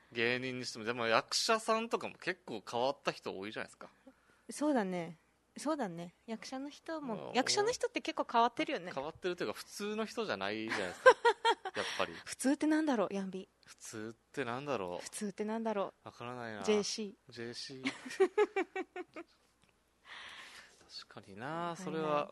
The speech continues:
Speaker 1: 気持ちわかる。でも、川真子さん、
Speaker 2: はい。
Speaker 1: 本当にガーシーさん、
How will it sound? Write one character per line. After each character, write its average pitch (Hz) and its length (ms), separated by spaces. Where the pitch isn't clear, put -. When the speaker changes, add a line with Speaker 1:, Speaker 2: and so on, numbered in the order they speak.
Speaker 1:
気 143 60
持 127 100
ち - 100
わ 117 60
か - 80
る。 110 80
で 117 60
も、 107 220
川 175 180
真 240 160
子 208 100
さ 117 180
ん、 101 100
Speaker 2:
は 381 80
い。 - 100
Speaker 1:
本 156 160
当 180 160
に 165 380
ガ 147 180
ー 170 40
シ 165 400
ー - 20
さ 160 240
ん、 175 140